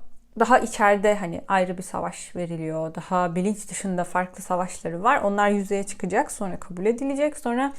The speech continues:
artık tedaviye başlanacak. Ya da, e, bu aslında şunu da belirtmiş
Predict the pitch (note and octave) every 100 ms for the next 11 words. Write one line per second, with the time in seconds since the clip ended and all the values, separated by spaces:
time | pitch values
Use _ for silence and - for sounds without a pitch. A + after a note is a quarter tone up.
0 | - - - F3 F#3 - - F3+ F3 E3
1 | E3+ F3+ - F3 E3+ F3 G#3 A3 A3+ -
2 | - - F#3+ F#3+ G#3+ C4+ A#3 A3+ C4 C4
3 | C4 C4 C4+ A#3 A#3 A#3+ A#3+ C4+